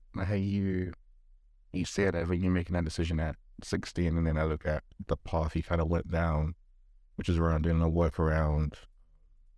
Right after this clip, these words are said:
homelessness, um, and policy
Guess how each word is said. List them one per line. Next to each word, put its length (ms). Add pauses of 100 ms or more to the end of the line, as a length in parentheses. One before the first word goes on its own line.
(120)
homelessness, 1040 (600)
um, 520
and 140
policy 680